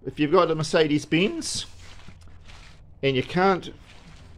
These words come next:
see where to check the oil level of your transmission, this is a way around it.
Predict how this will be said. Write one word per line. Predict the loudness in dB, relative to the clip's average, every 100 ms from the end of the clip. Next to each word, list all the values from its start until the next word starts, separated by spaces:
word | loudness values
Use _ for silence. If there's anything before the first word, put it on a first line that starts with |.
| -20 -20 -20
see | 0 4 6
where | 6 6 4
to | 2 4 4
check | 2 -2 -4 -2
the | 0 2 2 -2 -18 -16 0
oil | 6 6 8
level | 6 4 2
of | 0
your | -2
transmission, | -2 -4 -2 -4 -4 -4 -8 -14 -18 -16 -16 -14 -14 -16 -16 -14 -6 0
this | 0 0
is | -4 -4 -10 -14 -18 -18 -18 -20 -20 -20 -20 -12
a | -6
way | -2 0
around | 2 0 0 -2
it. | -4